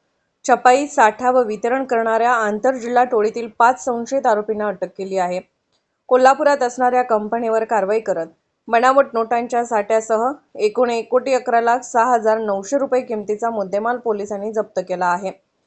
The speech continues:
या प्रकरणी सुप्रीत काडाप्पा देसाई, वय बावीस, राहणार गडिंग्लज,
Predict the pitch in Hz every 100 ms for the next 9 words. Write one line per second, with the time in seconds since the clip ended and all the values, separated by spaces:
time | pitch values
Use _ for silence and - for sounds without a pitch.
0 | _ _ _ _ 220 220 226 220 247 254
1 | 262 277 - - 240 254 277 - 240 214
2 | 220 220 196 196 202 226 185 170 _ _
3 | _ 208 214 196 202 202 254 254 220 214
4 | 208 190 202 247 226 180